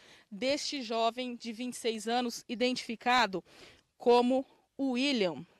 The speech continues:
Deixa eu pegar o nome completo. William Alexandre Furniel Dionísio, de vinte e seis anos. Mas foi encontrado, Rude, dinheiro vivo, quinhentos e vinte e cinco reais, que estava na carteira dele. Os policiais conseguiram fazer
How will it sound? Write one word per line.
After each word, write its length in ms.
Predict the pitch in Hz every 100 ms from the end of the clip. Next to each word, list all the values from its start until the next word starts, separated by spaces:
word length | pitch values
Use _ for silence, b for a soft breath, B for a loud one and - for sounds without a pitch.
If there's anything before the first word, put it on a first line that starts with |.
| _
Deixa 400 | 190 214 233 -
eu 160 | 214 208
pegar 300 | 233 208 202
o 20 |
nome 140 | 196
completo. 520 | 202 220 214 202 202 - -
William 460 | 247 247 262 262 -
Alexandre 680 | 233 226 - 233 233 233 254 B B B _
Furniel 840 | - 247 247 240 220 214 220 220 b b -
Dionísio, 800 | 185 233 226 208 208 202 208 220
de 140 | 196 220
vinte 220 | 214 220
e 20 |
seis 300 | - 208 190
anos. 420 | 175 156 170 - _ _
Mas 320 | 240 269 269
foi 180 | - 262
encontrado, 680 | 277 277 247 233 240 254 208
Rude, 400 | 202 196 185 180 b b b
dinheiro 360 | 208 277 277 285
vivo, 360 | 233 240 226 226 _
quinhentos 360 | - 247 269 254
e 40 |
vinte 180 | 247 262
e 60 | 247
cinco 360 | - 254 247 240
reais, 600 | 202 262 247 247 254 - b b b
que 80 | 240
estava 360 | - 240 240
na 100 | 247
carteira 420 | 240 247 226 254 247
dele. 200 | 202 220
Os 80 |
policiais 560 | - 269 - 262 262 -
conseguiram 520 | 269 254 262 233 247
fazer 400 | 247 247 226 233